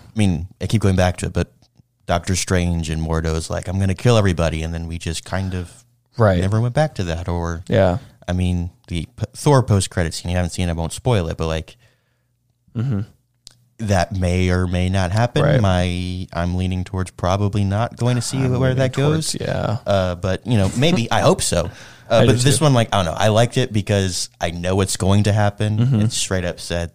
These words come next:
Speaker 1: they'll be back in the Marvels.
Speaker 2: Right.
Speaker 1: And it was like, "What is going on here?"
Speaker 2: Yeah.
Speaker 1: Like, it's actually, I'm curious.
Speaker 2: Right.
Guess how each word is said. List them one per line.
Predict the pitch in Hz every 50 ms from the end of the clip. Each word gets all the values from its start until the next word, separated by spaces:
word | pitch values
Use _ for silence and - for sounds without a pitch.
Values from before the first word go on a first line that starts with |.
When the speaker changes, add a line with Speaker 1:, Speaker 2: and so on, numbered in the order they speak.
| _ -
Speaker 1:
they'll | 82 80
be | - 85 78
back | 80 85 82 - -
in | - 92
the | -
Marvels. | 87 98 110 113 104 107 107 104 104 104 - - -
Speaker 2:
Right. | 101 98 92 85 - - - _ - _ _ _ _ _ _ -
Speaker 1:
And | 190 208 202
it | 180
was | 160 151 147 127 131
like, | 135 127 117 107 - - - - - _ _ _ _ _ _ _ _ _ _ _ _ _ _ _ _ _ _
"What | - 87 85 80 82
is | 82 -
going | - 85 87 92 87 95
on | 101 98 90
here?" | 85 85 87 87
Speaker 2:
Yeah. | 98 104 101 90 87
Speaker 1:
Like, | 98 98 90 -
it's | 95 92 - - - - -
actually, | 98 98 95 - - - 107 98 92 90 87 87 87 90 _ _ _ _ _ _ _ _ _ _ _ _ _ _ _ _ - -
I'm | 95 95
curious. | - - - - 120 117 113 107 110 113 110 - - - - - _ - -
Speaker 2:
Right. | 113 110 104 98 98